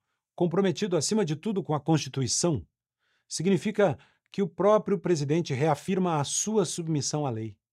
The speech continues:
ao direito. É como Ulisses, que na Odisseia atravessa o mar infestado de sereias.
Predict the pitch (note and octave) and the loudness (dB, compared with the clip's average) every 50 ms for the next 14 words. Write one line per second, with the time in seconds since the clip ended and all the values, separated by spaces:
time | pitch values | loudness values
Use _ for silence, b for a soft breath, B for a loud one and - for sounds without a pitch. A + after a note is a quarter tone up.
0 | _ _ _ - C3 C3+ C3 C#3+ C#3 A#2+ A2+ A#2 _ _ _ _ _ _ _ _ | _ _ _ -8 -8 -6 -4 -2 -2 -2 -4 -6 _ _ _ _ _ _ _ _
1 | _ _ _ _ - C#3+ C3+ - G#3+ G#3 G#3 G#3 G3+ G3 G3+ A3 F3+ - - - | _ _ _ _ -8 -2 2 4 6 6 8 8 6 6 6 4 2 0 -2 -8
2 | D2+ - - - - - _ _ _ _ _ - D3 D#3 E3+ F3+ F3+ D#3 E3+ - | -12 -16 -18 -18 -20 -20 _ _ _ _ _ -2 0 2 2 2 2 0 0 -2
3 | - F#3 F#3 F3+ F3 E3+ E3 D#3+ D3 - D3+ C3 C3+ E3 D#3+ C#3+ - D#3 C#3+ C3 | 0 2 2 2 2 2 0 0 0 0 -2 0 2 2 0 0 0 -2 -2 0
4 | C3 C#3 C#3+ C#3+ D3 D#3 - C#3 B2 - C#3+ B2+ - - - C3+ B2+ A#2 A2+ A2+ | 0 0 0 -2 -4 -6 -8 -8 -6 -4 -4 -6 -6 -4 -4 -4 -4 -4 -4 -8
5 | A2+ - - G2 E2 D#2 - _ _ _ - - - - | -8 -8 -8 -10 -12 -16 -18 _ _ _ -20 -20 -20 -20